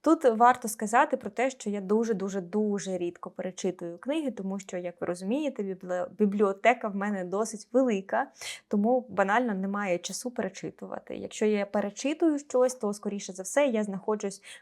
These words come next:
в досить важкому емоційному стані, і мені хочеться, знаєте, повернутися в стан, коли я читала ту чи іншу книгу, заякоритися в іншій емоції. Тому в-, от в такому випадку я можу перечитувати.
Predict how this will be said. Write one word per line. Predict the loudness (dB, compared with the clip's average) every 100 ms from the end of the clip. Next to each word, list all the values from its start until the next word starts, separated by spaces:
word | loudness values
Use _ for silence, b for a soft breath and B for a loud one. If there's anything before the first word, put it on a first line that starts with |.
| -2
в |
досить | 2 4 2 -2 -8 B B
важкому | 4 4 6 4 4 4
емоційному | 0 -2 -4 -4 -4 -6 -8
стані, | 4 6 6 2 0
і | 2
мені | 0 -2
хочеться, | -2 -2 -2 -4 -2 -2
знаєте, | -2 -6 -6
повернутися | -2 2 4 4 0 -2 -4 -2 -4 -6
в |
стан, | 2 4 4 2
коли | -4 0 0
я | 0
читала | -2 2 2 2
ту | -6
чи | -8 -6
іншу | -8 -10
книгу, | -4 -4 -2 0
заякоритися | 0 0 -2 -4 -6 -10 -8
в | -2
іншій | -2 -2 -4
емоції. | -4 -4 -6 -8 -14 -12
Тому | -6 0 0 -2 -10 -20 _ _
в-, | 4 6
от | 6
в |
такому | 4 4 4
випадку | 4 0 -2 -6
я | -6
можу | -8 -12
перечитувати. | -14 -16 -14 -14 -14 -12 -10 -10